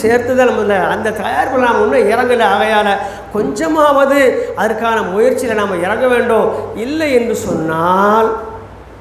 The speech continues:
மரண வேளையில ஒன்றுமே பண்ண முடியாது. இப்ப நல்லா, அதாவது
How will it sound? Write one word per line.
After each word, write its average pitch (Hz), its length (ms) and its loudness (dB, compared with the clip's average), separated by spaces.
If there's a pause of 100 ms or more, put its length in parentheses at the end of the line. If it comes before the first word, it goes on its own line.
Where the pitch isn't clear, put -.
(640)
மரண 220 400 0
வேளையில 185 540 0 (520)
ஒன்றுமே 247 440 -2
பண்ண 214 340 0
முடியாது. 190 320 0 (240)
இப்ப 196 220 -2
நல்லா, 240 180 2 (680)
அதாவது 208 360 2